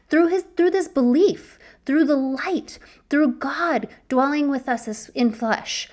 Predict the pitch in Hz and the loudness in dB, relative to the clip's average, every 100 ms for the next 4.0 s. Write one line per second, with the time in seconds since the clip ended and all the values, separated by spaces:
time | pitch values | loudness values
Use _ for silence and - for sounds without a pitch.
0 | - _ 180 196 269 403 - 269 - - | -20 _ -8 -4 -2 -4 -6 -6 -6 -6
1 | 277 240 240 240 220 - - - 320 349 | -4 0 0 0 -4 -8 -14 -6 0 0
2 | 185 - - _ _ _ _ _ _ _ | 0 -6 -16 _ _ _ _ _ _ _
3 | - 220 214 202 196 202 175 160 127 - | -2 0 0 -2 -4 -6 -4 -4 -6 -10